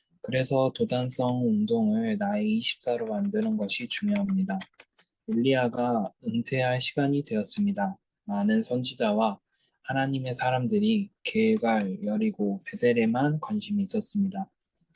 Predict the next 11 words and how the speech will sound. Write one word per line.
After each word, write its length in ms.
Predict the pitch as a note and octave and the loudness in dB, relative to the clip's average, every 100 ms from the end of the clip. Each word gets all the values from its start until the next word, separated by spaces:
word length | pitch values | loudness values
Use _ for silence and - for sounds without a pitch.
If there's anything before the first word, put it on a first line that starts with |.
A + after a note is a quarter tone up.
| _ _ - | _ _ -4
그러나 400 | A#2+ C3 C#3+ B2+ | 0 2 4 4
엘리사는 720 | A#2 B2 - A#2 B2 - - | 2 0 0 0 0 0 -4
갑절의 580 | - - - A#2+ A2+ A2 | -6 -12 -4 0 2 2
영감을 560 | G2+ G#2+ A2+ A#2 A#2+ C#3 | 2 0 0 0 0 -2
구했습니다. 680 | - G#3 - G3+ G3 F#3+ - _ _ _ _ _ _ | -2 -2 0 -2 -2 -6 -10 _ _ _ _ _ _
이 160 | C3 A#2+ | -2 2
엘리사가 720 | G#2+ A2 A#2+ A2 G#2+ A2 G#2 | 2 2 0 -2 0 2 0
도단성 560 | - A2 C3 B2+ C3 A#2 | -2 -4 -2 0 0 2
운동을 400 | G#2+ G#2+ G#2 G#2+ | 2 2 0 0
한 140 | B2 | -2
것입니다. 640 | - - G#2+ G2+ F#2+ G2 | -2 -6 -6 -8 -10 -12